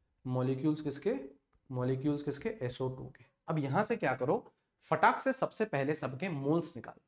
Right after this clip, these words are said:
साठ ग्राम यूरिया का है, तो मोल्स बताओ यूरिया के, मोल्स बताओ यूरिया के। गिवन मास साठ, मोलर मास साठ, एक मोल हो गया। मोल्स बताओ एनएच थ्री के,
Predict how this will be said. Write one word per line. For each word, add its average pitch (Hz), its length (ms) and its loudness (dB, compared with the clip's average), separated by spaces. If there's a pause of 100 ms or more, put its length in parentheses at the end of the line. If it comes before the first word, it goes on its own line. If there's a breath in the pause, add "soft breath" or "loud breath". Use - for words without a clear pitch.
(1300)
साठ 160 300 6
ग्राम 165 380 4
यूरिया 143 300 2
का 143 120 -2
है, 139 140 -4
तो 143 120 -6
मोल्स 143 280 0
बताओ 143 260 2
यूरिया 135 340 0
के, 147 140 -4 (920)
मोल्स 135 200 2
बताओ 135 200 2
यूरिया 123 340 2
के। 156 100 -6 (480 loud breath)
गिवन 135 340 4
मास 165 220 4
साठ, 165 480 0 (160)
मोलर 131 320 2
मास 127 220 -2
साठ, - 420 -12 (300)
एक 143 160 2
मोल 147 220 0
हो 147 80 0
गया। 170 120 -6 (1500 loud breath)
मोल्स 147 340 4
बताओ 147 340 2
एनएच 135 400 -4
थ्री 135 160 -2
के, 165 80 -6